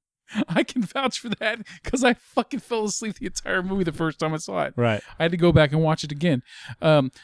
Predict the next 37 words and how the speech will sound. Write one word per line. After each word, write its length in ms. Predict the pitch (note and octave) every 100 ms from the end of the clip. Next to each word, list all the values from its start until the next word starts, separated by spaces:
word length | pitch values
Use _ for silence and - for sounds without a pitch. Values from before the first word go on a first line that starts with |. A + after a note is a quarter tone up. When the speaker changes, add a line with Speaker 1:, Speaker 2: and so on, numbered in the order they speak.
| _
Speaker 1:
visually, 640 | D3+ G3+ G#3 G3+ D#3+ D3+ D#3+
it's 160 | -
the 120 | D3
ugliest 380 | D3 F3+ F#3+ B2+
movie 240 | C3+ B2 B2
of 60 |
twenty 240 | - B2+ A#2
sixteen. 560 | B2+ - - A#2 A#2+
Speaker 2:
I 100 | A2+
disagree. 500 | G#2+ A2 G2+ G#2 G#2 - _
Speaker 1:
And 180 | D3 C3+
keep 240 | - G3 G3+
in 140 | F3+
mind 340 | D#3+ C#3+ C#3+
that 80 | C3+
I 80 | C#3+
saw 260 | D3 E3+ C#3
Robert 320 | C3+ C#3+ D3
De 100 | C3+
Niro's 380 | C3 B2+ B2+ -
prosthetic 580 | A#2+ - - C#3+ - -
penis 420 | C#3+ B2+ B2 -
in 140 | A2+
Dirty 240 | A2 A#2+ A#2+
Grandpa. 440 | A#2+ B2+ A#2 F#2+ - - _ _ _ _ _
And 120 | D#3+ C#3+
emotionally, 760 | D3+ F3+ A3 F3 D3 C3 B2+ -
it's 160 | D3+ C3
a 40 |
complete 400 | - B2+ D3 D3
flatline, 580 | - D#3+ - A2 F#2+ F#2+ - - - - _
with 200 | D#3 D3+
even 320 | G#3 F#3+ G3
a 80 | D3+
laxative 560 | C3 D3+ F3 - D#3 -
commercial 480 | D3 C#3+ C#3 F3 D3+
offering, 560 | C#3 D3+ D#3+ C#3+ C#3